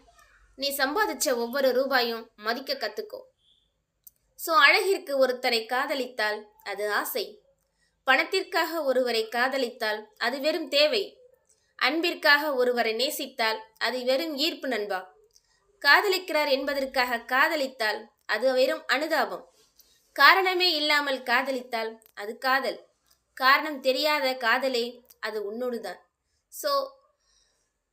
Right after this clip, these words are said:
எந்த ஒரு உறவா இருந்தாலும் சரி, தாய், தந்தை, உறவினர்கள், நண்பர்கள் யாராக இருந்தாலும் உன் கனவுகளை ஆதரிப்பவர்களாக இருந்தால் மட்டும்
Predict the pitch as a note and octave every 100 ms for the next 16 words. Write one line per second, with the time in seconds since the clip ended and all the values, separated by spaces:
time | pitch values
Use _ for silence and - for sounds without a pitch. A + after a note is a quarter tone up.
0 | _ _ _ - D4 E4+ F#4+ D#4+ C#4+ C4
1 | C#4 D4 C#4 B3 B3+ C4 A3 A3+ - -
2 | _ - C4 B3+ B3+ B3+ - A#3+ B3 A#3
3 | - - C4 D4+ D4+ B3+ A#3 A3 G#3+ -
4 | A#3 C4+ D#4+ C#4+ A#3+ A3+ - A3+ C#4 D4+
5 | F4 F4+ E4 C4 B3 A#3 G#3 G#3 - _
6 | A3+ C4 C4 E4 G4 D4+ B3 A#3 C4 D4+
7 | C#4+ C4 A#3+ A3+ A3+ A#3+ G#3+ A#3 A#3+ A3+
8 | G#3+ G#3 A3+ A3+ A3+